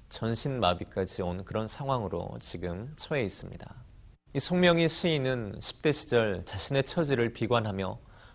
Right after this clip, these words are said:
부모와 하나님을 수없이 원망했습니다. 그래서 자살을 결심하고 마지막으로 죽기 전에 정말로 하나님이 계신지, 계시다면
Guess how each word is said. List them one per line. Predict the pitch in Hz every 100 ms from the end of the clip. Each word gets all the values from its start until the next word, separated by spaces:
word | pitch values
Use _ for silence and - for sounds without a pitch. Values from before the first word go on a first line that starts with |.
| -
부모와 | 123 123 131 131
하나님을 | 139 151 127 110 107
수없이 | 104 - - 185 - -
원망했습니다. | 101 90 107 104 - - 85 90 - - - - - - - -
그래서 | 120 135
자살을 | 123 101 - 123 120
결심하고 | 120 113 - 123 98 123 120 - - - - -
마지막으로 | 98 107 160 151 151
죽기 | 147 127 156
전에 | 131 120 104 104 98 -
정말로 | - 113 156 170
하나님이 | 185 180 160 123
계신지, | 107 - 104 - 90 82 - - - - - -
계시다면 | 127 - - 117 113 110 101